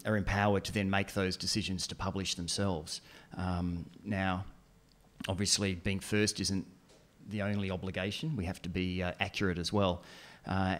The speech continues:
and there is intense pressure to be first, but not at the expense of accuracy. So look, I think, um, twenty fourteen is an amazing time to be a reporter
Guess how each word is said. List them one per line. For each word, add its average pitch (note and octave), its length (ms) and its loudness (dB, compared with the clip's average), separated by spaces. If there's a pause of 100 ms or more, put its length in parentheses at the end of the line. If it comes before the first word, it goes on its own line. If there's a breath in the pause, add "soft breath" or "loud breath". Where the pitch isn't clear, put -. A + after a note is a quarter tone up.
and G2 260 0
there G2 140 2
is F#2+ 100 0
intense F#2+ 340 0
pressure - 320 2
to F#2+ 100 -4
be G2+ 140 2
first, F#2+ 440 -2
but E2+ 100 -4
not F#2 160 0
at F#2 100 -2
the F#2 80 -6
expense F#2 400 -2
of E2+ 80 -4
accuracy. F#2+ 600 -2 (320 loud breath)
So D#3 140 8
look, E3+ 140 10
I F#3 160 12
think, D#3+ 440 6
um, A#2+ 440 8 (360)
twenty C#3 240 6
fourteen A#2 840 6
is A#2 120 0
an A#2 80 4
amazing A2+ 400 6
time G2 240 0
to F2+ 80 -6
be F#2 140 -2
a F#2 60 0
reporter F#2 520 -4